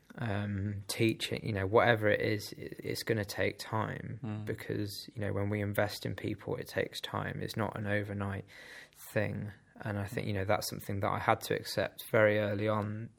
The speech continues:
Speaker 1: in this process, is that it's not gonna be overnight. Um, you know, the peop-,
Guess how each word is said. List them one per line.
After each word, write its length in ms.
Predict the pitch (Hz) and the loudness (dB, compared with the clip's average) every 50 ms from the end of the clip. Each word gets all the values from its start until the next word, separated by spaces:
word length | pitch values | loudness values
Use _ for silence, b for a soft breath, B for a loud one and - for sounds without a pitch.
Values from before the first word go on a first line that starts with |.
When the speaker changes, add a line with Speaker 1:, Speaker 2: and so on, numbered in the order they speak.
| _ _ _ _ - | _ _ _ _ -6
Speaker 1:
in 120 | - 110 | -4 -2
this 140 | 104 95 - | -2 -2 -4
process, 560 | - - - 104 101 92 - - - 101 - | -2 0 2 2 2 0 -2 -4 -4 -4 -4
is 180 | 110 107 101 - | -6 -6 -6 -4
that 140 | - - - | -2 -2 0
it's 180 | - 107 - - | 0 -2 -2 0
not 180 | 104 104 - | -2 -2 -2
gonna 180 | - - 107 101 | -2 -4 -6 -4
be 160 | 101 104 98 | -2 -2 0
overnight. 560 | 98 98 98 95 95 98 101 101 101 101 - - B B B B B B B B B B B B B B B | 0 0 -2 -2 -4 -4 -4 -4 -4 -4 -6 -8 B B B B B B B B B B B B B B B
Um, 560 | 131 117 107 104 104 101 101 98 98 95 95 98 - _ _ _ _ _ _ _ _ _ _ - _ _ _ - | 0 2 4 4 4 2 2 0 0 -2 -4 -6 -10 _ _ _ _ _ _ _ _ _ _ -20 _ _ _ -2
you 100 | - 123 | 0 2
know, 140 | 113 104 101 | 4 2 2
the 100 | 104 131 | 0 -2
peop-, 380 | - - 113 104 101 101 - | 0 4 4 4 4 2 -2